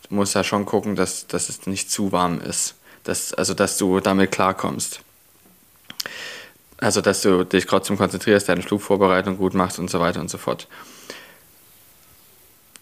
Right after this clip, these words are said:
Kritischer ist, äh, heiße Luft für die Triebwerke.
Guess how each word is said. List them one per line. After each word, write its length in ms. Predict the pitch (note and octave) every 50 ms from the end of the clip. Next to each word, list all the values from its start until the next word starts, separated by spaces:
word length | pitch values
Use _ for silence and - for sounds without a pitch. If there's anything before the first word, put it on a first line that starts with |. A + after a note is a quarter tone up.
| _ _ - -
Kritischer 640 | - - A#2+ G#2+ - B2+ B2 - C3+ B2 A#2 - -
ist, 480 | - G2+ - - - - - - -
äh, 280 | - F#2+ F#2+ F2+ F#2 F#2+
heiße 340 | F#2+ F#2+ G2+ G#2+ - B2 A2
Luft 520 | G2 A2 C3 - - - - - - - - -
für 600 | - - - - G#2 G2+ G2+ G2 F#2+ F#2+ G2 G2 - - - - - - - _ _ _ _ _ _ _ -
die 100 | F2+ E2
Triebwerke. 680 | - - A2+ G2+ - - F2 F2 F2 - F2 E2+ F2+